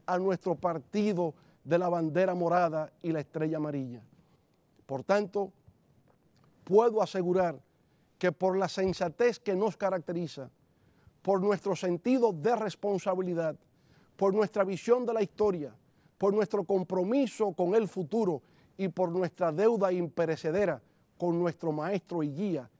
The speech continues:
el profesor Juan Bosch, nuestro Partido de la Liberación Dominicana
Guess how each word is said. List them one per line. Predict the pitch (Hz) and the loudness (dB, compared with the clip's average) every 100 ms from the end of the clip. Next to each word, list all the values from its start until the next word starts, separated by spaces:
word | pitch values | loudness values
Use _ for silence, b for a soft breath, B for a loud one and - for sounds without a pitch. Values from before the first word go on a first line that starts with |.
| _ | _
el | 180 160 | -4 -2
profesor | - 143 143 113 190 175 - | -4 -6 -6 -4 0 0 -2
Juan | 139 170 143 | -6 -4 -2
Bosch, | 190 226 - _ b b b b _ | -2 -2 -6 _ b b b b _
nuestro | 165 247 190 196 | 2 2 2 -4
Partido | 156 175 147 - 226 196 185 | 0 -2 -2 -2 0 2 0
de | 165 | 0
la | 165 | 0
Liberación | 160 156 156 139 196 190 | 0 -2 -4 -2 -2 0
Dominicana | 170 151 139 175 160 | -2 -4 -4 -4 -4